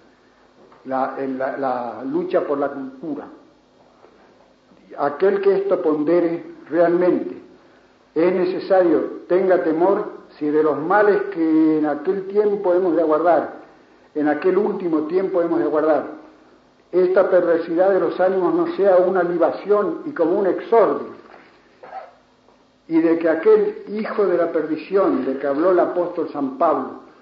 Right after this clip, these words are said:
no ande ya por la tierra. Con tan gran audacia, con tal furor se ataca la religión y se impugnan las escrituras de la fe,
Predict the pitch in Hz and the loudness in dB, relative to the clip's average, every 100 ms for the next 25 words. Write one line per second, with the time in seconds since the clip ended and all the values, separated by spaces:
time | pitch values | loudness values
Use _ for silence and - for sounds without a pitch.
0 | _ 151 170 190 202 185 175 147 185 180 | _ -2 2 4 2 2 0 0 0 0
1 | - 151 151 139 - 147 - - - - | -2 -4 -2 -4 -2 -2 -2 -12 -18 -20
2 | _ _ _ _ _ _ - 147 147 170 | _ _ _ _ _ _ -8 -4 0 2
3 | 170 170 175 208 226 202 190 202 - 143 | 2 2 2 2 2 2 2 2 -2 -8
4 | 110 - - - 151 143 196 202 202 180 | -12 -16 -18 -6 -4 0 0 -2 -4 0
5 | 196 185 - 147 - 180 190 160 143 143 | 2 0 -2 -4 -2 -2 0 -2 -2 -4
6 | 139 - 175 139 - - - - - 143 | -6 -2 0 0 -4 -14 -20 -20 -10 -6
7 | 160 151 151 180 214 202 165 - - - | -2 -2 -2 0 0 0 -2 -2 -8 -14
8 | - _ _ _ _ _ _ _ _ _ | -20 _ _ _ _ _ _ _ _ _
9 | _ _ _ _ - _ - 147 156 165 | _ _ _ _ -20 _ -8 -4 -2 -2
10 | 156 160 143 160 190 196 165 147 135 - | -4 -4 -4 -4 -2 0 0 -4 -4 -4
11 | 170 - - | -4 -4 -10